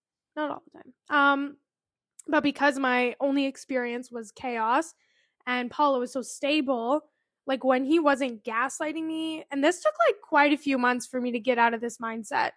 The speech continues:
And I would say sometimes I'm still in the mindset of, like, if it's not chaos, it's not fun. So being in a stable relationship was really hard because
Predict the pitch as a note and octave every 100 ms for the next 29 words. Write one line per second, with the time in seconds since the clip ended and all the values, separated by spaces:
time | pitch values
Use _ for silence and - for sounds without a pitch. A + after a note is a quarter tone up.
0 | - D4 A3 G4+ G4+ D4+ C#4 C4 B3 B3
1 | A#3 A3+ - B3 A3 A3 A#3+ B3 C4 C4
2 | D4 D4 - _ _ _ - C4+ C4+ B3
3 | B3 A3+ G#3+ _ _ C#4+ C#4 - C4+ A#3+
4 | - - B3+ B3+ C4+ C4+ C#4+ - B3 A#3+
5 | A#3+ A#3+ - B3 A3+ - C4+ _ _ _
6 | _ _ _ _ _ - D#4+ C#4 B3 B3
7 | F4 C#4+ C#4 C4 B3 - C4+ B3+ A#3 A#3
8 | B3 - B3 B3+ B3 A#3+ A3+ A3+ G#3 C4
9 | C4+ A#3+ B3+ B3+ A#3+ A3+